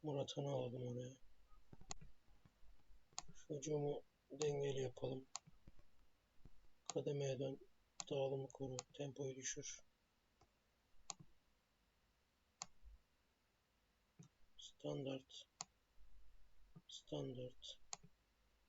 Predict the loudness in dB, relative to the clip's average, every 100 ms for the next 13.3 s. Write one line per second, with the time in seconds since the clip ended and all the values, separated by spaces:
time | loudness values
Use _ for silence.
0 | -8 -4 -2 -4 -8 -16 -20 _ _ _
1 | -2 0 0 -2 0 0 -2 -2 -2 0
2 | -4 -6 -20 _ -20 -20 _ _ -20 -20
3 | _ -8 -8 _ _ _ -20 0 2 4
4 | 2 0 0 -2 4 4 4 2 0 -6
5 | -20 -20 -20 _ _ _ _ -8 -8 -14
6 | -12 -10 -10 -8 -2 -2 -2 -2 0 2
7 | 0 -2 -6 -14 -14 -8 -8 -10 _ _
8 | _ _ _ _ _ -20 _ _ _ -6
9 | -2 -2 0 -2 -4 0 0 2 -2 -8
10 | -16 _ _ _ -20 -20 _ _ _ _
11 | -8 -8 -16 -16 -14 -10 -10 -10 -10 -12
12 | -14 -6 0 0 0 0 -2 -2 -2 -2
13 | -2 -2